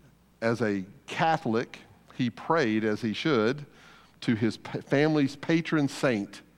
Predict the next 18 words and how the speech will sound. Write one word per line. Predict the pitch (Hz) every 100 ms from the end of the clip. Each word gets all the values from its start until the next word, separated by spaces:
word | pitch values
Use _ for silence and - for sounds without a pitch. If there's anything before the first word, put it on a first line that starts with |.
| _ - - _
Saint | - 147 135 131 135
Anne. | 131 110 87 90 90 - - _ _ _ _ _ - _ - -
And | 127
in | 123
praying | - 190 220 208 185
to | 135
Saint | - 135 113
Anne, | 110 110 147 196 185 - - - - - - _ -
Martin | 110 143 143 120
said, | - 135 117 110 98 101 - - - - - - _ _ _ _ _ -
"Let | 127 170
me | 175 160
live | 135 135 151 151 135
and | 127
I'll | 120 123 117
be | 123
a | 113
monk." | 107 113 104 98 -